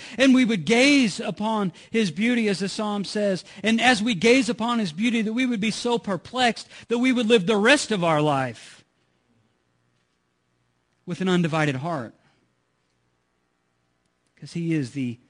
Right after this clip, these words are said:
uncreated one. And he loves us. Verse three and four.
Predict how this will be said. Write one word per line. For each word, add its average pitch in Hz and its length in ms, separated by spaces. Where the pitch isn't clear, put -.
uncreated 131 480
one. 117 320
And 131 80
he 123 60
loves 120 300
us. - 380
Verse 175 220
three 196 220
and 156 120
four. 135 420